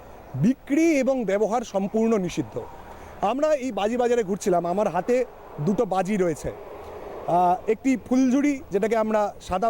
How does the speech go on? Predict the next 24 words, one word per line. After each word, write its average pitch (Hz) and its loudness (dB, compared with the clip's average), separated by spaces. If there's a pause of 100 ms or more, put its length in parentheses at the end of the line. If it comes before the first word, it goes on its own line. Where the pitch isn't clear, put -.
বাংলায় 214 2
অনেক 196 -2
সময় 202 2
বলি 208 2 (100)
তারাবাতি 196 0
বা 180 2
ফুলঝুরি, 208 2 (380)
এবং 233 4 (120)
আরেকটি 214 -2
হচ্ছে 285 -2 (120)
চরকি। 240 0 (600)
আপনারা 240 0
যদি 294 -2 (100)
ভালো 233 2
করে 277 2 (100)
দেখেন, 233 0 (160)
এই 247 2
যে 262 2
ফুলঝুরি, 254 4 (360)
তারাবাতি 240 2
যেটাকে 214 0
আমরা 196 0
বলছি, 165 0 (480)
সেই 208 2